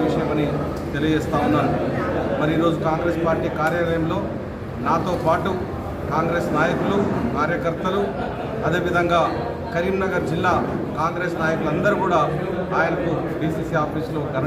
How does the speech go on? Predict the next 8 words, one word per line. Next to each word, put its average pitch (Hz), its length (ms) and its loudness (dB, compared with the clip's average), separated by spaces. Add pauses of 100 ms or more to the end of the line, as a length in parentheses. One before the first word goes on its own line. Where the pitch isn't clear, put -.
నివాళులు 151 320 0
అర్పించడం - 500 -2
జరిగింది. 165 400 2 (540)
తప్పకుండా 165 500 0 (800)
వారి 147 240 2 (920)
సేవలను 190 380 2 (120)
కాంగ్రెస్ 175 380 -2
పార్టీ 165 200 0